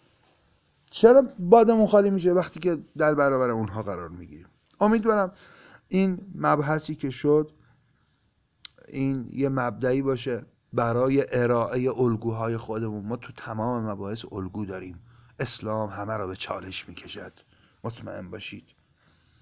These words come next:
و مخصوصاً تو این مسائلی که، اه،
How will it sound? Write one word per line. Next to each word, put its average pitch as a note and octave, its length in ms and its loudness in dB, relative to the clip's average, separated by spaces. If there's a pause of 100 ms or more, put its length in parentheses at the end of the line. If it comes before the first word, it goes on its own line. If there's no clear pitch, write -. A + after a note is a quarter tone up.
(1300)
و A#2+ 460 0 (920)
مخصوصاً D3+ 460 2
تو C#3 140 -4
این C3+ 100 -2
مسائلی B2+ 460 -2
که، C3+ 360 -2 (540)
اه، G#2+ 400 -4